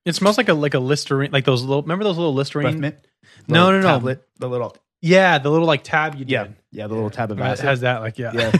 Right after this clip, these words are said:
Speaker 1: <laughs>
Speaker 2: yeah.
Speaker 1: I'm only gonna get messed
Speaker 2: Get
Speaker 1: up.
Speaker 2: a trip. <laughs> But yeah, um, yeah, I got a pack of, I think it's, like, four hundred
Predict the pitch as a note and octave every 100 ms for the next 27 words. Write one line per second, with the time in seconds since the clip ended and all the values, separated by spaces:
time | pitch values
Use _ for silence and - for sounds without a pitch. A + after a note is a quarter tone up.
0 | - - E3 C3 A2 - - _ - -
1 | C3+ C3 C3 B2+ B2 B2+ - D#3 D3 C#3
2 | A3 B3 B3+ - _ _ - - G3 -
3 | - - - - - - _ - B2 B2+
4 | A#2 G2+ - A2+ G#2+ F#2+ E2+ G2+ _ _
5 | _ _ _ - C#3 C3 C3+ B2+ C#3+ C3
6 | C#3 B2 A2+ G2 - - _ _ _ _
7 | _ _ _ C#3 C#3+ C#3+ - _ _ _
8 | _ C#3 C#3 B2+ D3 E3+